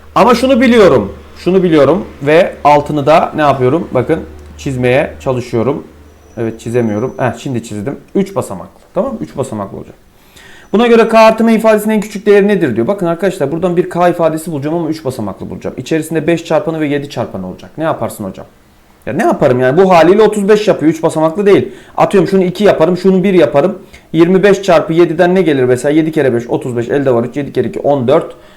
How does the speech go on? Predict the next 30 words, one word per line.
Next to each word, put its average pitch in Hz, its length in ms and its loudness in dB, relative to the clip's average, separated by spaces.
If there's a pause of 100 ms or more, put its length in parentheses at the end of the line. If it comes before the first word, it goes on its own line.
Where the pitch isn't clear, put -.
(180)
Efendim, 123 480 0
o, 151 300 2
e, 131 180 4
on 143 300 0
dört, 160 220 0
üç - 180 -6
daha 156 160 2
on 165 120 0
yedi, 143 220 -2
yüz 175 220 0
yetmiş 190 360 0
beş. - 400 0
Mesela 117 260 -4
K'ya 175 300 4
ben 185 80 4
yüz 180 200 2
yetmiş 180 260 0
beş 180 200 0
diyebilirim. 190 560 4 (880)
Bundan 226 280 4
daha 233 160 4
az 226 180 2
çıkar 247 220 2
mı 190 100 2
hocam? 190 340 2 (200)
Ya 143 120 0
bundan 214 260 2
daha 185 120 2
az - 160 0
çıkmaz. 165 400 -4